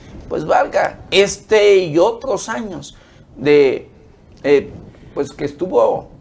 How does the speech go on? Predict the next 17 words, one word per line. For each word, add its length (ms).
al 140
frente 500
de 120
tránsito 420
del 140
estado 380
de, 340
de 80
Michoacán 400
y 60
en 100
otros 320
puestos 580
allí 280
que 280
su 220
compadre, 640